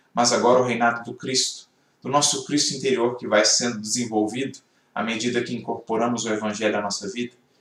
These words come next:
e que passa a reinar sobre as nossas ações, palavras, pensamentos e sentimentos. A real-, realeza interior de Cristo em nós, o desenvolvimento do nosso Cristo,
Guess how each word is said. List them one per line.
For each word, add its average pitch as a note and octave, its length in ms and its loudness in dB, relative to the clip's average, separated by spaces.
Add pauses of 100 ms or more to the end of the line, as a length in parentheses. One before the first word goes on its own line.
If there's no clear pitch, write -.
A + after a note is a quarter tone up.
(140)
e - 100 -12
que F#3 120 -8
passa C3 360 8
a B2 40 2
reinar A#2+ 460 2
sobre - 280 -2
as A2 140 0
nossas G#2 320 -2
ações, A#2+ 800 -2 (280)
palavras, G#2+ 960 4
pensamentos G#2+ 840 0
e G2 60 -2
sentimentos. F#2+ 800 -4 (340)
A - 80 -6
real-, A#2+ 460 4
realeza B2 600 4
interior A#2+ 400 -2
de A2 160 -6
Cristo - 560 -4
em A#2+ 160 -8
nós, F#2+ 540 -4 (280)
o - 100 -6
desenvolvimento A#2+ 960 0
do A2+ 160 -4
nosso - 380 0
Cristo, - 440 -4